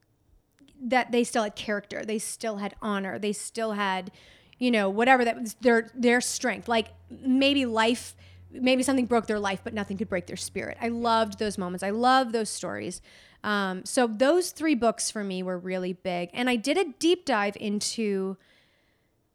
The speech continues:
the balance between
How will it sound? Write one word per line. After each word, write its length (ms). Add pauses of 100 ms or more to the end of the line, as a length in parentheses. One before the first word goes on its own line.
(280)
the 180
balance 1000 (180)
between 720